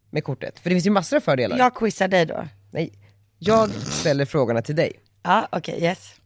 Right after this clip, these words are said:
Speaker 1: Vad kostar det?
Speaker 2: Det kostar ingenting att teckna.
Speaker 1: Ett kort?
Speaker 2: Nej.
Speaker 1: Det är rätt svar.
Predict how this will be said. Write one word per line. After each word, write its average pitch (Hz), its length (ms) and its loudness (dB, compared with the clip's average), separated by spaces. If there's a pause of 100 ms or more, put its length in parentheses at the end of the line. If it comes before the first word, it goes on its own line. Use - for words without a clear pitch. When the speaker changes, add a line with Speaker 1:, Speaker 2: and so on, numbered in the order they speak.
(120)
Speaker 1:
Vad 233 320 4
kostar 185 340 0
det? 139 140 -2 (300)
Speaker 2:
Det 226 100 -8
kostar 233 320 -2
ingenting 208 680 -2 (140)
att - 160 -8
teckna. 160 480 -8 (160)
Speaker 1:
Ett - 160 -6
kort? - 380 -12
Speaker 2:
Nej. 175 220 0 (360)
Speaker 1:
Det 175 200 -4
är 196 40 -2
rätt 214 220 -10
svar. - 280 -8